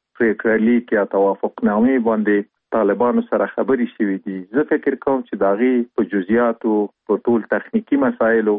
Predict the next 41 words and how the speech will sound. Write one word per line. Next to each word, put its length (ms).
غني 220
سره 180
او 220
عبدالله 500
سره 180
پرې 240
خبرې 320
کړي 300
دي 160
او 100
دوی 120
سره 200
یې 140
پرې، 180
اه، 340
تبادل 460
د 80
افکارو 520
کړی 360
دی 100
چې 120
یعنې 220
دغه 180
کوم 200
موضوعات 440
چې 220
دي 160
تقریباً 640
په 140
نهم 200
پړاو 360
کې 140
یا 120
په 180
مجموع 380
کې 240
هغوی 260
سره 200
په 180
هر 260
لحاظ 340